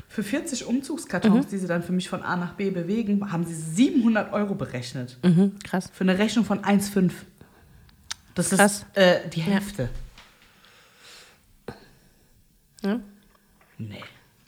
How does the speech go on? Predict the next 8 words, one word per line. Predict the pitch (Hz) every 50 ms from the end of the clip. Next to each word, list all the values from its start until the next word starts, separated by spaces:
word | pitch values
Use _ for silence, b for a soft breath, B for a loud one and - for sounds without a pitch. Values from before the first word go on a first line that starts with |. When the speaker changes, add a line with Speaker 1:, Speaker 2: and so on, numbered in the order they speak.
| _ _ _ _ _ _ _ _ _
Speaker 1:
Und | 165 156 -
Boxen | 185 180 - - 185 151
sind | 151 147 139
so | 135 165 190
schnell | 185 - 180 165 156 147
getragen. | - 143 - - 139 139 143 139 131 110 110 - - - _ _ _ _
Weißt | - 131 131 123 - -
du? | -